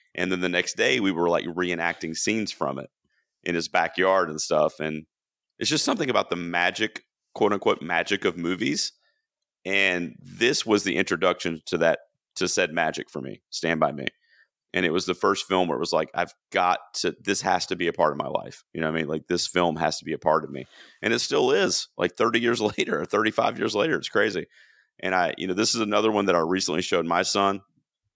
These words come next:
and he absolutely loved it, which is crazy to think that it's also a coming of age film that, like, transcends literal generations. Like, this movie came out in the eighties and people loved it.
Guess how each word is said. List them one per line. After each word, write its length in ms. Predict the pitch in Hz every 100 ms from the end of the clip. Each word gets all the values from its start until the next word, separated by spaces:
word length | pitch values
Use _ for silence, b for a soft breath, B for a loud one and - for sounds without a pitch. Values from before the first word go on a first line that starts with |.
| _ -
and 100 | 85
he 200 | 95 - -
absolutely 1040 | 92 104 - 87 78 82 92 107 98 101
loved 320 | 95 92 82
it, 160 | 98 92 -
which 240 | 90 -
is 100 | 82
crazy 880 | - - 90 92 107 113 131 135 - _ _ _ _ -
to 100 | 95
think 340 | - 104 98 82
that 180 | 90 87
it's 200 | 80 -
also 640 | - 98 - 110 107 95 - _
a 60 | -
coming 280 | - 98 95
of 120 | 90
age 160 | 87 -
film 240 | 92 87
that, 120 | 87
like, 220 | 85 -
transcends 1120 | - - 87 92 90 - 87 90 95 95 - - _ _ _ _
literal 460 | 95 101 104 107 101
generations. 800 | 95 92 90 82 92 - 110 95
Like, 220 | 82 82 -
this 160 | 87 -
movie 180 | 104 90
came 180 | 98
out 100 | 90
in 60 | 69
the 120 | 78
eighties 340 | 85 92 101 98
and 80 |
people 300 | 95 98 92
loved 240 | 95 92 95
it. 160 | 92